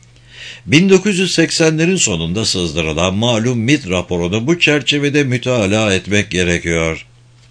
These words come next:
Emel Sayın gibi sanatçıların generallerle ilişkisi iddiaları ileri sürülerek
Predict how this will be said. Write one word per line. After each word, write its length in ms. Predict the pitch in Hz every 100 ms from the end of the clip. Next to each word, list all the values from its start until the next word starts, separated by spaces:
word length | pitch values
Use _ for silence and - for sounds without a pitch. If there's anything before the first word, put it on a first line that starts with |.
| _ _ - _ - - - - -
Emel 280 | 147 196 190
Sayın 400 | - 170 196 165
gibi 220 | 85 82
sanatçıların 720 | 85 82 80 - 82 76 98
generallerle 880 | 98 110 123 139 139 131 151 151 147
ilişkisi 640 | 131 143 - - 127 147
iddiaları 640 | 135 107 131 135 135 135 123
ileri 380 | 120 120 120
sürülerek 560 | 131 127 117 113 120 113